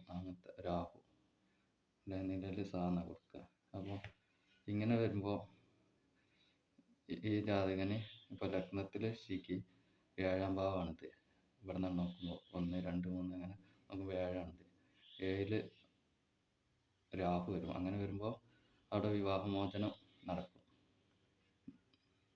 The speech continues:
അതായത് ഇപ്പൊ എല്ലായിടത്തും കണ്ടുവരുന്നതാണല്ലോ. ഇപ്പൊ സ്ത്രീകൾക്ക്, ഇപ്പോഴത്തെ കുട്ടികൾക്കൊന്നും വിവാഹം വേണ്ട. പെ-, പിന്നെ പറഞ്ഞാ അവര് പെട്ടെന്ന് വിവാഹമോചനം നടക്കും. അതിനൊക്കെ കാരണം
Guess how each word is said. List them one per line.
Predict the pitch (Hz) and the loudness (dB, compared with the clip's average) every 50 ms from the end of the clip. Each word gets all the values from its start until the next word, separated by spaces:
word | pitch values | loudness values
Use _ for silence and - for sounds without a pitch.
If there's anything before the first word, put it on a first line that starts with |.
| _ _ - | _ _ -6
അതായത് | 90 87 87 90 90 90 95 | -2 0 2 2 2 0 0
ഇപ്പൊ | 90 - - 92 92 98 107 - - - - - - - - - - - - - - - - - | -2 -4 -4 -2 -2 -2 -4 -6 -10 -16 -20 -20 -20 -20 -20 -20 -20 -20 -18 -18 -18 -10 -4 -2
എല്ലായിടത്തും | 107 107 107 107 110 113 110 - 110 | 2 4 6 6 6 6 4 2 2
കണ്ടുവരുന്നതാണല്ലോ. | 110 107 101 107 104 95 95 92 87 87 82 78 - - - - - _ _ _ | 4 4 4 4 4 4 4 4 2 2 2 -2 -4 -6 -8 -12 -18 _ _ _
ഇപ്പൊ | _ - - 85 | _ -14 -12 -12
സ്ത്രീകൾക്ക്, | 85 - - - 90 90 90 90 90 90 - - 98 95 - - _ _ _ _ _ _ - - - - - - - - _ - - | -12 -12 -8 -4 -2 0 0 0 -2 -4 -4 -6 -6 -6 -6 -10 _ _ _ _ _ _ -20 -18 -18 -18 -18 -20 -20 -20 _ -10 -8
ഇപ്പോഴത്തെ | 107 104 - 107 104 - 113 | -8 -4 -2 -2 -2 0 0
കുട്ടികൾക്കൊന്നും | 107 110 107 - 113 110 107 107 - - 113 110 110 110 110 - - - - - - | -2 -2 -2 0 2 2 2 2 2 0 2 2 2 2 0 -2 -6 -14 -16 -8 -4
വിവാഹം | 101 98 92 95 95 98 101 110 107 | -2 0 2 2 2 2 2 0 0
വേണ്ട. | 92 87 82 82 78 | 0 0 0 -2 -6
പെ-, | 80 82 - - - _ _ - - _ _ _ _ _ _ _ _ _ | -10 -10 -12 -16 -18 _ _ -20 -20 _ _ _ _ _ _ _ _ _
പിന്നെ | - 101 98 95 | -4 -2 0 0
പറഞ്ഞാ | 95 95 92 92 92 92 | 2 2 2 2 2 2
അവര് | 90 92 90 95 101 98 | 2 2 2 0 -2 -2
പെട്ടെന്ന് | - 92 - - - 101 101 | -4 -6 -8 -6 -4 -2 -2
വിവാഹമോചനം | 101 98 95 92 92 98 101 98 98 98 98 98 98 | 0 0 0 0 0 -2 -2 -2 -4 -4 -6 -6 -8
നടക്കും. | 92 87 - - - | -8 -8 -10 -12 -10
അതിനൊക്കെ | 90 92 92 - 104 104 | -8 -8 -8 -6 -6 -2
കാരണം | 98 98 98 101 107 110 113 | -2 -2 -2 -2 -4 -6 -8